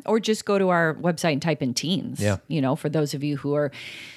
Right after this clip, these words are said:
Speaker 1: So, I mean, I guess what I'll say to parents is you're not alone. Like, if you're feeling all these things and you're feeling disconnected or that your kid is struggling, like, uh, you know,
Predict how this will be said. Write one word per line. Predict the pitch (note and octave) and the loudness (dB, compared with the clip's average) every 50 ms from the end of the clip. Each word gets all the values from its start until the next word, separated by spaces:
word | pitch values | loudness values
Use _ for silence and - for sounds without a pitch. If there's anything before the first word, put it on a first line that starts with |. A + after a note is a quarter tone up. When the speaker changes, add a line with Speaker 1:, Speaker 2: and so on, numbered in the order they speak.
| - - - _ _ _ | -20 -20 -20 _ _ _
Speaker 1:
So, | - - - C4 A#3+ A#3 A3 - - | -8 -4 -2 0 2 2 2 0 0
I | - | 0
mean, | A#3+ A#3+ A#3+ A3 - | 2 2 0 0 0
I | - A#3+ | 0 0
guess | G#3+ - D#4 - - | 0 0 -2 0 0
what | C4+ G3+ | 0 2
I'll | F#3 F3 | 2 2
say | F3 - F3 | 2 0 0
to | E3+ | 0
parents | - - F3 F3 F3+ F#3 F3+ E3 | 0 0 2 2 2 2 0 0
is | D#3+ D3 | 0 0
you're | E3+ F3 | 2 2
not | F3 F3+ G3+ A#3 | 2 2 2 2
alone. | B3+ G#3 D#3+ D3+ E3+ F#3+ G#3+ G#3+ G3+ G3 F#3+ | 2 0 2 2 2 2 2 2 2 2 2
Like, | F3 F3 F3+ E3+ | 2 0 0 0
if | E3 E3 | 0 0
you're | F3 E3+ | -2 -2
feeling | - - F#3+ F#3+ G#3+ A#3 A3 | 0 0 0 2 2 2 2
all | G3 F3 E3+ | 2 2 0
these | E3 D#3+ D3+ - | 0 -2 -2 -2
things | - E3 E3+ D#3+ | 0 0 0 0
and | D#3 D#3 | 0 -2
you're | D#3+ | -4
feeling | D#3 - - F3+ F3+ F#3 F3+ | -2 -2 0 2 2 2 2
disconnected | E3 F3+ E3+ - - F3 E3+ E3+ E3+ E3+ - F3+ F3 F3 | 2 0 -2 -2 -2 -2 -2 -2 -2 0 0 0 2 2
or | E3 D3 C3 | 0 0 0
that | D3 C#3 - | 0 -2 -2
your | - C#3 | -4 -6
kid | - - F3 E3 | -4 -2 0 0
is | F3 | 0
struggling, | - - - C#3+ D3 D3+ D#3 F3 F#3+ F#3+ F#3+ | -2 -2 -2 -2 0 0 0 0 0 0 0
like, | F3 D#3+ D#3 D3+ C3+ - - - | 0 0 -2 -2 -4 -6 -8 -6
uh, | - - - - - - | -6 -6 -6 -8 -8 -4
you | - F#3+ F#3+ | 0 2 2
know, | F3 D#3+ D#3 C#3+ - | 2 2 2 0 -2